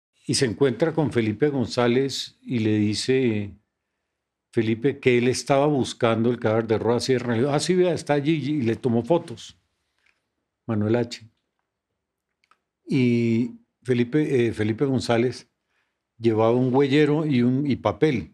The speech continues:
y cogió el dedo de Roa Sierra y le tomó la huella digital. Le tomaron fotos y ya con todo eso se fue al Espectador a escribir la gran crónica que se llama El cadáver, que tenía dos corbatas.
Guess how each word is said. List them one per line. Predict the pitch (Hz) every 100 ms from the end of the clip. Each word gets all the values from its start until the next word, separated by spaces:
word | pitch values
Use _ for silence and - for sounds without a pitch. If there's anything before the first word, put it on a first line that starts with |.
| -
y | 113
cogió | 101 110 104 135
el | 135
dedo | 156 156 156
de | 143
Roa | 135 135
Sierra | 127 135 120 123
y |
le | 120 113
tomó | 110 98 104
la | 113
huella | 113 110 104
digital. | 87 87 - 101 - _ _ _ _ _ _ _ _ _ _ _ _ _ _ _ _ _ -
Le | 117 113
tomaron | 117 113 120 123
fotos | 120 135 - 131 123
y |
ya | 110 120
con | - 156 151
todo | 165 160 156
eso | 156
se | 156 113
fue | 113
al | 120
Espectador | 123 139 107 107 113 135
a |
escribir | 131 135 113 117
la | 120
gran | 120 131 131
crónica | 120 123 139 - 104
que | - 98
se | 101
llama | 101 110
El | -
cadáver, | 101 107 113
que | 110
tenía | 104 98 110
dos | 113 110
corbatas. | 135 120 120 117 -